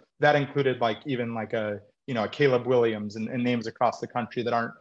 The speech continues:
they're kids that we have relationships with, but they're not our full-time clients. Um, and then we also do a ton of content work for Painting America. So it's both on the athlete side.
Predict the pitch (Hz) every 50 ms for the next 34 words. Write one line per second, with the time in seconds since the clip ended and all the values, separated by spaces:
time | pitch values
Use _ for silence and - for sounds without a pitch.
0 | _ _ - 160 151 139 - 190 170 147 165 165 151 143 131 110 113 113 117 123
1 | 143 - - 175 - - 202 - - 196 202 185 - - 151 139 135 123 123 120
2 | 117 104 - - 131 127 127 - 151 151 151 151 - 175 180 185 196 190 - -
3 | - - - _ _ _ _ - 139 135 135 131 131 131 135 135 135 139 139 143
4 | 139 - - 143 139 135 131 123 - - 135 120 117 - - 123 127 123 117 -
5 | 127 - - 127 123 117 - - - - 123 117 117 113 113 - - - 131 123
6 | 120 117 110 110 113 113 113 - - - - - - - _ _ _ _ - -
7 | - 143 135 131 - - - 175 175 165 170 165 151 143 139 143 143 147 135 -
8 | - 156 147 139 - - - 147 135 135 131 131 131 131